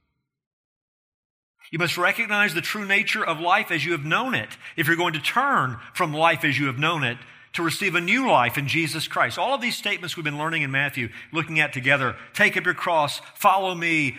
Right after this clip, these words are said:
lose your life to have life," all of this requires God awakening the sinner to his or her true condition before God. That is a humbling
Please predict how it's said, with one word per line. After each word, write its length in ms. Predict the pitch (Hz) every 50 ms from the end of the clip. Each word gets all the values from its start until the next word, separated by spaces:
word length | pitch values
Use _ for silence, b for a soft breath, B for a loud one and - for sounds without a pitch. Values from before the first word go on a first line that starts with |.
| B B
lose 380 | 139 151 190 220 226 214 196 -
your 160 | 190 190 185
life 360 | 175 170 170 165 160 147 -
to 100 | - 131
have 340 | 107 135 190 202 202 202 160
life," 360 | 165 165 151 147 139 135 - B B B
all 320 | B 151 214 262 294 302 285
of 60 | 220
this 200 | 233 185 - -
requires 560 | 165 - - 156 151 147 151 147 143 - -
God 680 | 131 120 - - 214 214 196 170 151 151 160 160 - - - -
awakening 960 | 170 160 160 151 151 165 190 220 254 247 - - 254 247 254 254 247 247
the 100 | 233 240
sinner 560 | - - - 180 170 160 160 156 156 151 156 B B B B
to 100 | 120 120
his 220 | 170 220 226 254
or 80 | 247 170
her 200 | 160 190 185 175
true 540 | 175 - - - - 185 196 208 220 226 226
condition 720 | - 233 220 185 170 196 226 - - 202 190 190 175 B B B B
before 420 | 196 170 - - 175 170 175 165
God. 500 | 143 156 151 147 139 127 117 110 98 92 B B B B 113
That 260 | 143 170 196 214 -
is 220 | 170 170 160 -
a 140 | 147 143 143
humbling 920 | 131 - - - - 214 240 262 262 240 185 147 127 120 117 120 123 113